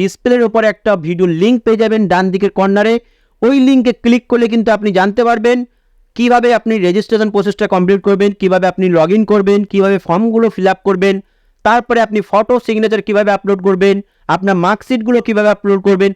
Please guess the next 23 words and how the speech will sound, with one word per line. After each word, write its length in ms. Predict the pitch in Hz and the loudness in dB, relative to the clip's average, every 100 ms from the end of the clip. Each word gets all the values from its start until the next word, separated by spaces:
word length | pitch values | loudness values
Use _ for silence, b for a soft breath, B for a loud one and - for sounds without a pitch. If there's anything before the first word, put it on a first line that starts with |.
| - - | -4 -2
সমস্ত 400 | 220 269 - - 262 196 | 0 0 -2 -4 -2 -2
ডিটেলসগুলো 480 | 190 262 226 226 226 | 0 0 0 -2 -2
কিন্তু 160 | 233 226 | 0 -2
আমি 100 | 226 233 - 269 | -2 -6 -4 -2
in 80 | 262 151 | 0 0
depth-এ 300 | 180 220 - 240 | 0 0 -4 -2
কিন্তু 160 | 240 214 170 | 0 2 0
দেখিয়েছি, 320 | 165 151 131 165 | 2 0 0 0
ঠিক 100 | 262 | 0
আছে? 120 | 294 175 - _ - | 0 -2 -6 _ -6
ভিডিও 200 | 185 214 269 226 | -4 0 2 2
ডেসক্রিপশনে 500 | 226 - 254 262 247 | 0 -2 -2 0 2
দেওয়া 120 | 247 233 | 2 2
লিঙ্কে 200 | 226 226 - | 0 -2 -4
ক্লিক 180 | 233 240 247 | -4 -2 0
করবেন 240 | 247 262 262 185 | 0 0 0 -2
অথবা 280 | 196 240 254 190 | 0 0 0 0
ভিডিও 240 | 190 208 240 - | -4 0 -2 0
শেষে 300 | 220 - 262 254 _ _ - | -4 0 -2 -2 _ _ -6
ডান 220 | 185 220 254 | 0 2 2
দিকের 180 | 262 262 | 0 0
কর্নারে 280 | 226 226 226 220 | 0 0 0 0
ক্লিক 180 | 220 | -2